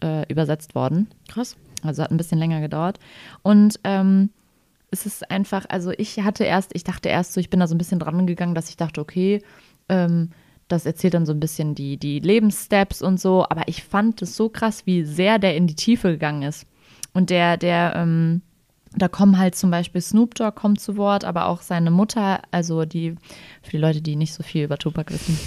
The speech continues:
Speaker 1: <laughs> erzähle ich auch noch kurz, die Mutter von Tupac Shakur war, äh, Black Panther-Aktivistin. Und die zum Beispiel kommt auch viel zu Wort. Und, ähm,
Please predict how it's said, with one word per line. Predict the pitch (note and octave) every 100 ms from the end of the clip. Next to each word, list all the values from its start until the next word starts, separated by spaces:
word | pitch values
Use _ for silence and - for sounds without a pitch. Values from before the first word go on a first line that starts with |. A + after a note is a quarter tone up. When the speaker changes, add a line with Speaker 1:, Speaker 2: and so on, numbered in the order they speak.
| - D#3 C3
Speaker 1:
<laughs> | - A#3+ A3 G#3+
erzähle | D3+ - D#3+
ich | D#3+
auch | D#3+
noch | D#3+ -
kurz, | E3+ E3 -
die | -
Mutter | D#3 E3+ F#3 F3
von | - D#3+ D#3+
Tupac | F#3 F3 E3+
Shakur | F3 - F#3 E3+
war, | E3 E3 D#3+
äh, | D#3 D#3
Black | D#3 D#3+ D#3+
Panther-Aktivistin. | - G#3+ A3+ A3 - G#3+ - G#3+ G#3 - A#3+ A#3+ D4+ _ _ _ - - - - _
Und | - F#3 F#3 F3 F#3+
die | G#3+
zum | - A3
Beispiel | G#3 - G3
kommt | G3+ G3+
auch | G3
viel | - G#3
zu | - G3
Wort. | F#3+ F#3+ G3 - - - -
Und, | F#3+ F#3+ F#3 -
ähm, | F3+ F3+ F3 F3 F3+